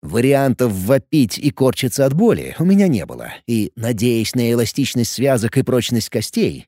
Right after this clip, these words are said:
я изо всех сил дёрнул зажатую конечность. «Аллилуйя!» Насквозь пропитанный адреналином, я почти не почувствовал боли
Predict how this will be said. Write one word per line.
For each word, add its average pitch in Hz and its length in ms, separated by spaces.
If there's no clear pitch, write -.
я 165 260
изо 170 200
всех 170 200
сил 190 260
дёрнул 123 480
зажатую 135 460
конечность. - 680
«Аллилуйя!» 233 1300
Насквозь 143 640
пропитанный 151 640
адреналином, 135 680
я 62 220
почти - 380
не 165 120
почувствовал 143 680
боли 73 480